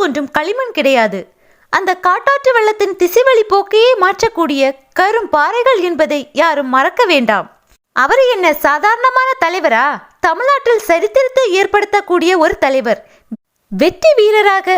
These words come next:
மாண்புமிகு தலைவராக, மண்ணின் மைந்தராக, பச்சை தமிழராக நம்ம வீட்டில் இருக்கும் அண்ணனாக, அண்ணாவாக, அண்ணாவாக வருகிறார். எவ்வளவு அடக்குமுறைகளும் ஒடுக்குமுறைகளும் வந்தாலும் அதையெல்லாம்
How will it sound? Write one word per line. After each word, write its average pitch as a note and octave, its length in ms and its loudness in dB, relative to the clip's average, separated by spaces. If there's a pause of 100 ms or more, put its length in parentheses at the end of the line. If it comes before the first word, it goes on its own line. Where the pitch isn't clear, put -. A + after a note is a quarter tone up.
(160)
மாண்புமிகு A#4+ 640 0
தலைவராக, F4 580 0 (220)
மண்ணின் B4+ 400 0
மைந்தராக, F#4 560 0 (220)
பச்சை D4+ 320 -2 (140)
தமிழராக F#4 580 0 (200)
நம்ம F#4 140 0 (140)
வீட்டில் A4+ 360 0
இருக்கும் F#4 300 -4 (140)
அண்ணனாக, G#4 560 -2 (500)
அண்ணாவாக, G#4+ 720 0 (320)
அண்ணாவாக C5 680 0
வருகிறார். B3 400 0 (600)
எவ்வளவு C5 320 0 (160)
அடக்குமுறைகளும் G#4+ 800 0 (100)
ஒடுக்குமுறைகளும் G#4 800 0
வந்தாலும் B3+ 520 -2 (340)
அதையெல்லாம் A#4+ 600 2